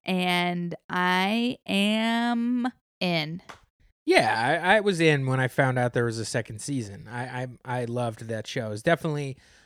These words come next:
Speaker 2: would be in my top five of whatever year it came out. So, um, yeah, no, I mean, this, this cast, you know, I think they do a good job of introducing the cast in this show. I thought that was kind of interesting. I took note of it where it was like, "Oh, I got to know everybody just enough, and they didn't give me too much of my plate before they introduced the next wave of,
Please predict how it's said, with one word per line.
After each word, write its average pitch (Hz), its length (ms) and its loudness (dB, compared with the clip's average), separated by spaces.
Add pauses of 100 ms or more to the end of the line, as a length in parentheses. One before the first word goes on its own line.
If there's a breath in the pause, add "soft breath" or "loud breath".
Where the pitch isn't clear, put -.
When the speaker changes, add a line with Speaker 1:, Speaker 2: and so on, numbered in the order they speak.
(160 soft breath)
Speaker 2:
would 147 160 -6
be 139 120 0
in 131 80 -2
my 127 140 -4
top 131 320 -4
five 117 480 -4
of 107 160 -12
whatever 107 320 -8
year 104 300 -8
it 98 100 -18
came 101 240 -16
out. 80 260 -18
So, 120 420 -4
um, 120 440 -6 (680 soft breath)
yeah, 214 320 8
no, 214 180 4
I 180 80 4
mean, 185 220 0
this, 226 160 4
this 302 220 -4
cast, 302 440 0 (320)
you 220 140 -6
know, 208 180 -2
I 196 100 0
think - 200 -4
they 330 100 0
do 294 180 0
a 269 40 -2
good 196 220 -8
job 147 340 0
of 127 140 -6
introducing 123 600 -8
the 147 80 -8
cast 147 400 -4
in 151 100 -8
this 151 120 -8
show. 151 200 -4
I 147 60 -2
thought 135 200 -4
that 117 160 -6
was 117 100 -10
kind 127 180 -8
of 120 80 -10
interesting. 117 640 -10
I 113 80 -8
took - 220 -14
note 113 240 -4
of 117 100 -6
it 120 220 -2
where 113 220 -6
it 110 40 -6
was 110 160 -8
like, 123 180 -6
"Oh, 202 160 4
I 135 80 -2
got 170 180 -2
to 160 80 -12
know 151 120 -2
everybody 135 360 -2
just 120 380 -4
enough, 110 460 -8
and 113 140 -12
they 117 80 -6
didn't 120 180 -8
give 117 160 -8
me 113 120 -10
too 135 260 -8
much 131 240 -4
of 131 80 -6
my 123 120 -8
plate 113 340 -8
before 120 260 -10
they 110 120 -6
introduced 113 520 -12
the 113 80 -6
next 110 280 -12
wave 113 440 -8
of, 107 200 -16